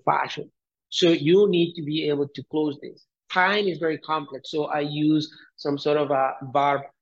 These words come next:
barb, uh, suture that prevents you from having to tie.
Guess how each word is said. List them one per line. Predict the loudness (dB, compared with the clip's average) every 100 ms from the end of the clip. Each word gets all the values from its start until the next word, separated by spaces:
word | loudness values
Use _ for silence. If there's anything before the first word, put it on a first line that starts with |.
| _ _ _
barb, | -4 0 0 -4 -8
uh, | -8 -10 -14
suture | -10 -8 -6 -6 -6 -8 _ _ -4
that | -4 -4 0
prevents | 2 4 4 4
you | 0 0
from | -2 -4
having | 0 0 2 -2
to | -4 -8
tie. | -2 2 4 2